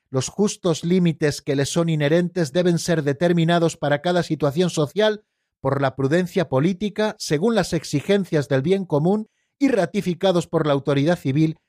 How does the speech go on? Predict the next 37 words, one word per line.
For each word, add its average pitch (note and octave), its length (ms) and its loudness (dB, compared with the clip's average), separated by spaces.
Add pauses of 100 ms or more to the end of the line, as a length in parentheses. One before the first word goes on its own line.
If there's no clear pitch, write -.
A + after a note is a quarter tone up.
según F3+ 420 0
normas A3 460 2
jurídicas E3+ 680 0
conforme F3 840 0 (200)
con C3+ 180 0
el C3 120 2
orden D#3 420 0
objetivo B2+ 760 -2
moral. G#2+ 480 -2 (360)
Bueno, C4+ 160 -2
pues A3 180 -2
esto A#3+ 360 -2
a E3 100 -2
propósito G3+ 640 -2
de E3 160 0
cómo G#3 260 0
ejerce F#3+ 440 -2
el E3 80 2
hombre F#3 420 0 (180)
su - 240 0
derecho E3+ 540 0
a D3 100 -2
rendir D3 460 0
culto E3+ 360 0
a D3+ 60 2
Dios D#3 460 0
en C3 160 -2
verdad C3 560 0
y C#3 140 -2
en A#2+ 100 -2
libertad. A#2 540 -2 (160)
Recordemos D3 840 -4
ese F3 360 -4
derecho C#3+ 580 -2
y C#3+ 100 -4
deber D3+ 340 0
moral E3+ 380 0